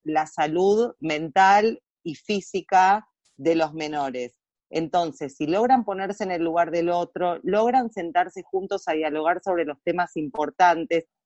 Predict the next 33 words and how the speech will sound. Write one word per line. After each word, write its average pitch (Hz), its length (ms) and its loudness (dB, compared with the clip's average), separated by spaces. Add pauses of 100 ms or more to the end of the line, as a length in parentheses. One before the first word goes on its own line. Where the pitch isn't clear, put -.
muchas 240 300 4
veces 240 260 0
necesitan 202 640 -2
al 175 120 -4
principio 165 440 -2
un 156 80 -8
tercero 151 360 -2
imparcial 165 500 -2
que 185 80 -2
los 147 180 -2
ayude 165 360 -2
con 151 160 -4
es-, 156 120 -6 (160)
toda 175 220 4
esta 165 220 0
labor, 170 480 2 (360)
y 202 100 2
después 220 400 2
la 254 100 2
idea 233 260 4
es 247 100 -4
que 196 100 -2
puedan 202 280 0
ir 208 160 -4
soltando 226 600 2
este 226 200 -4
tercero 208 760 0 (500)
e 175 100 -4
ir 185 140 2
aprendiendo 202 520 -2
entre 202 320 -2
ellos 240 260 -4
mismos 208 520 -2